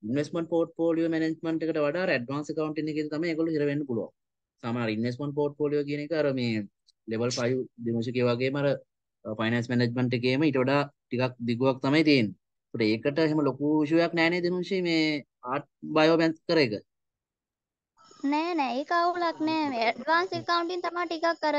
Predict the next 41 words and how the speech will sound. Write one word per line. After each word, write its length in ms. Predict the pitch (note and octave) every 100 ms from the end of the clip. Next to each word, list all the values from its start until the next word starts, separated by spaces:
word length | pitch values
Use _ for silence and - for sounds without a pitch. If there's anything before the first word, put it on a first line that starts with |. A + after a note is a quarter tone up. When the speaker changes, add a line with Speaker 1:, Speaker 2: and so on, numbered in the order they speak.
| C#4+
Speaker 2:
මේ 160 | C4+ C#4+
Speaker 1:
ඔව්. 120 | C#4
Speaker 2:
ටයිම් 300 | C4 C4+ D#4 E4 _ - D#5+ - F4+
එක 160 | G4 - _ _ _ _ -
අමාරු. 460 | C#4 C#4+ D4 G#3 - - - -
Speaker 1:
ඔව් 160 | C3
මොකද 180 | B2+ B2+
ඒකේ 180 | B2+ A#2+
ගැළපිලි 380 | A2 A2 A2+ A2+
තියෙනවා. 460 | A#2 A2+ B2 C3 C3 -
ඒ 140 | A2+
වගේ 160 | A2+ A2+
ගොඩක් 300 | A2 A#2 A#2+
දේවල් 220 | B2+ B2+
තියෙනවා. 220 | B2+ C3+ C3+
ඒ 60 |
නිසා 140 | B2+ D3
ටිකක් 200 | C#3+ B2+
අමාරුයි. 340 | A#2+ C3 D#3
මං, 140 | B2+ B2 _ _
අ, 120 | - G#2
දි-, 300 | G#2 A2 A2+ - _
මමත් 280 | A2+ A#2+ A#2+
කියන්නේ 500 | C#3 C#3 C#3 D#3+ G3+ - _ _ -
ඒ 60 | A2+
වගේ 260 | A#2 C#3
වෙන 180 | A#2+ A#2 C#3+ C#3+
සබ්ජෙක්ට් 420 | - C3 C#3 C3+
කරපු 200 | C#3 C#3
ළමයෙක් 280 | C3 C3 B2
නම් 180 | D3+ D#3+
මේවා 180 | C#3 B2+
කරගන්න 280 | C3+ B2+ A#2+
එපා. 200 | D#3 E3
හැබැයි 240 | D3 E3+
ඔයගොල්ලෝ, 460 | C#3 D3 D#3+ G3+ G#3 - _ _ _
අ, 80 | G#2 G#2+ G#2 G2
A 140 | A#2
level 280 | C#3 E3+ F3
කරද්දී 600 | D3+ D#3+ D#3 D#3 - E3+
සහ 220 | D#3+ D3+